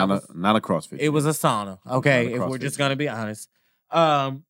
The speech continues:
Speaker 2: I was interested. It was swinging around. We spoke. We exchanged numbers. We moved forward.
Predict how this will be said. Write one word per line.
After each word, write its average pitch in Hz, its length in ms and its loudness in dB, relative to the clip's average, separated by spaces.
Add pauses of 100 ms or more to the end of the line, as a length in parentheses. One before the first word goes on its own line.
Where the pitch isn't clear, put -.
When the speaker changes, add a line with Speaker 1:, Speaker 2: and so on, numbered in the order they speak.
Speaker 2:
I 147 140 6
was 170 160 2
interested. 165 580 2
It 139 100 0
was - 120 -6
swinging 151 320 0
around. 143 640 2
We 143 160 -6
spoke. 151 480 2 (120)
We 127 260 -10
exchanged 143 580 -4
numbers. 135 440 -2
We 135 120 0
moved 127 260 0
forward. 107 420 2